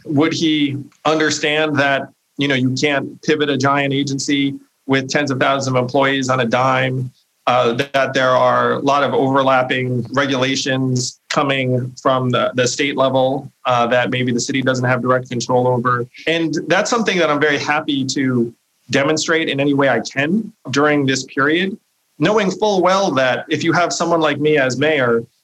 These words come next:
uh, I would need to be surrounded by people who have very deep agency experience, either in New York or in other environments. And the truth of it is just that I'm, like, a practical,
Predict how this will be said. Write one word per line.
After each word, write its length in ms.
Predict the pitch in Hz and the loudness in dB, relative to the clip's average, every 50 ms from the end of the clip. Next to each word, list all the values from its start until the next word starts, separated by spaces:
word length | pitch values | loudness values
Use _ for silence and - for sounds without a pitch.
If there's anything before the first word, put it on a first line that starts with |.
| _ _ _ - | _ _ _ 0
uh, 240 | 143 135 131 - - | 2 2 2 2 0
I 120 | 135 151 | 0 2
would 180 | 156 156 156 135 | 2 2 2 2
need 240 | 147 156 160 143 - | 0 0 0 -2 -2
to 100 | - 156 | -4 -2
be 240 | 147 139 139 139 131 | 0 0 0 0 0
surrounded 500 | 131 - 131 139 156 165 165 147 127 117 | -2 -2 -2 0 0 0 0 0 0 0
by 140 | 123 123 | 0 0
people 320 | 117 120 131 127 131 135 127 | 0 0 -2 -2 -2 0 0
who 80 | 123 | 2
have 160 | 131 131 123 117 | 2 2 2 2
very 220 | 131 131 127 123 | 2 0 0 0
deep 300 | 113 113 135 156 151 151 - - _ _ _ - | -2 0 0 0 -2 -2 -4 -8 _ _ _ -4
agency 380 | 151 139 127 143 139 127 151 151 | -4 -2 -2 -2 -4 -2 -2 -4
experience, 680 | 156 - - 139 127 117 120 123 135 - - - - - _ - | -4 -4 -4 -2 0 0 0 0 -2 -4 -8 -10 -12 -10 _ 0
either 260 | 123 131 135 131 135 | 0 2 2 2 0
in 100 | 139 135 | 0 0
New 80 | 143 139 | 0 0
York 320 | 127 127 131 135 143 - | 2 2 2 2 0 -2
or 100 | 143 131 | -2 -2
in 60 | 123 | -2
other 260 | 120 123 123 131 139 143 | 0 0 0 0 0 0
environments. 640 | 143 131 120 113 110 113 117 120 117 127 - - - - | 0 0 2 2 2 2 0 0 -2 -4 -6 -10 -8 -4
And 160 | 175 175 175 | -2 -2 0
the 80 | 175 175 | 0 -2
truth 240 | 170 - 214 226 226 | -2 -2 -2 0 0
of 100 | 226 180 | 0 0
it 120 | 185 170 | 2 2
is 120 | 165 147 | 0 0
just 200 | - 170 170 170 | 0 0 -2 0
that 160 | - 165 156 156 | 0 0 2 2
I'm, 100 | 160 160 | 2 2
like, 140 | 160 - | 2 0
a 100 | - 120 | 0 -2
practical, 880 | - - - 147 143 156 151 - 156 143 - 151 135 135 135 135 131 131 | -4 -2 -2 -2 -2 -2 -2 -2 -4 -2 0 2 2 4 2 2 0 -2